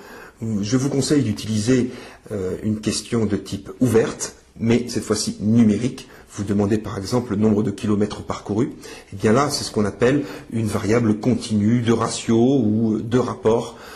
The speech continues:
Euh, vous pouvez procéder à des traitements statistiques comme sur un,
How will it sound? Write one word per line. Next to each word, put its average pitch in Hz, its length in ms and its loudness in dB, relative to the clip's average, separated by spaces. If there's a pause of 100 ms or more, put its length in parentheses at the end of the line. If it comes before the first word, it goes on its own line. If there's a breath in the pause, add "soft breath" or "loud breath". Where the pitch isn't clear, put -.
(220 loud breath)
Euh, 107 120 4
vous 104 160 0
pouvez 107 300 0
procéder 113 640 0
à 104 120 -2
des 104 100 0
traitements 101 400 -4
statistiques 120 720 -6 (280 loud breath)
comme 113 200 4
sur 117 560 0 (140)
un, 107 260 0